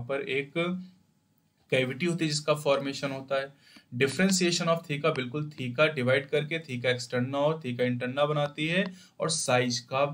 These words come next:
size में भी enlargement होता है। तो ये तीनों चीजें तो होती हैं। Completion of meiosis second ये नहीं होता है बेटा, है ना, तो यही आपका correct answer हो जाएगा। बेटा tertiary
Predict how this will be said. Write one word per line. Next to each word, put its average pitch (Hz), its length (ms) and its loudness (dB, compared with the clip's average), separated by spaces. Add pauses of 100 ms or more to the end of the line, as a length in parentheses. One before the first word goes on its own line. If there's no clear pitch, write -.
(140)
size 147 560 0
में 127 280 -2
भी 156 140 4 (140)
enlargement 123 680 -2
होता 147 300 2
है। 180 140 0 (320)
तो 135 80 -6
ये 147 140 2
तीनों 165 240 -2
चीजें 160 340 -2
तो 160 80 -6
होती 156 280 -2
हैं। 185 140 4 (360)
Completion 165 640 0
of 190 160 4
meiosis 135 520 0
second 123 280 0 (180)
ये 170 100 2
नहीं 123 200 -2
होता 120 240 -2
है 120 60 -2
बेटा, 123 220 -6
है 156 100 -4
ना, 208 60 0
तो 131 200 -2
यही 131 260 -4
आपका 131 300 0 (180)
correct - 280 -2
answer 123 300 -2
हो 143 120 -6
जाएगा। 143 420 2 (440)
बेटा 147 160 2 (100)
tertiary 131 440 6